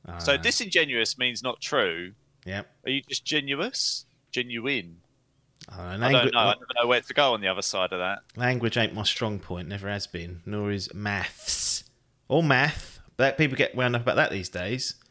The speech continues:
Speaker 2: Why can't you have more than one math?
Speaker 1: Dunno.
Speaker 2: Why is more than one math math?
Speaker 1: Dunno.
Speaker 2: Why is more
Speaker 1: What do you
Speaker 2: cheap
Speaker 1: th-,
Speaker 2: sh-
Speaker 1: what do you think, audience? Math or maths? And then where are you from? 'Cause I think that matters. It feels like if you're American, math is more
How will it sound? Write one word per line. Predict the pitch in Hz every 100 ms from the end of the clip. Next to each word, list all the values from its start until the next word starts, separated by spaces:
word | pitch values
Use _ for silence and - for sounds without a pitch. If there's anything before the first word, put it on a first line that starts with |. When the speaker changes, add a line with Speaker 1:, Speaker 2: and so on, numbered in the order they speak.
| _ _ _ -
Speaker 2:
Why | 135
can't | - 151
you | 139
have | 131
more | 135
than | 123 123
one | 120 117
math? | 117 90 - _ _ _ _ _ -
Speaker 1:
Dunno. | 90 85 113
Speaker 2:
Why | 127
is | 120 - _ -
more | 135
than | 123 123
one | 120 117
math | 117 98 -
math? | 120 101 - _ _ _ _ _ _ _ _ _ _
Speaker 1:
Dunno. | - 180
Speaker 2:
Why | 107
is | 87 90
more | 120 _ _ -
Speaker 1:
What | 220
do | 240
you | 233
Speaker 2:
cheap | -
Speaker 1:
th-, |
Speaker 2:
sh- | - - _ _ _ -
Speaker 1:
what | 214
do | 220
you | 185
think, | 175 104
audience? | 104 98 98 123
Math | 151 170 -
or | - 135
maths? | 139 110 107 - - - - -
And | 120
then | 127
where | 139 135
are |
you | 127
from? | - 135 95 92 92 - -
'Cause | 113
I |
think | 127
that | 120 95
matters. | 92 82 95 92 -
It | 82
feels | 143 135 117
like | 113 107 - - _ _ _ _ _ _ _ _ _ -
if | -
you're | 110
American, | 107 120 117 110 104 98
math | 110 104 - 95
is | 95
more | 104 98 95 95